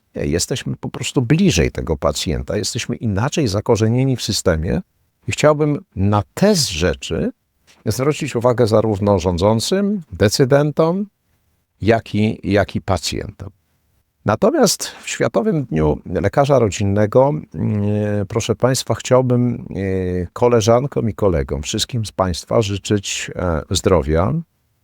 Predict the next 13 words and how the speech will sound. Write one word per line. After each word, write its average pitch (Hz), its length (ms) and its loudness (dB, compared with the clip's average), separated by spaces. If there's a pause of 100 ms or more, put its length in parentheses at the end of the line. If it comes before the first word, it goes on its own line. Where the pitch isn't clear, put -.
(440)
Zdrowia, 131 600 4
bo 110 540 4
jesteśmy 107 720 2
często 120 420 0
w - 60 -12
tym 107 200 0
wieku, 107 340 0
gdzie 92 280 0
to 90 160 -2
zdrowie 104 340 0
jest 87 200 0
ważne. 67 420 -2
E, 85 120 -6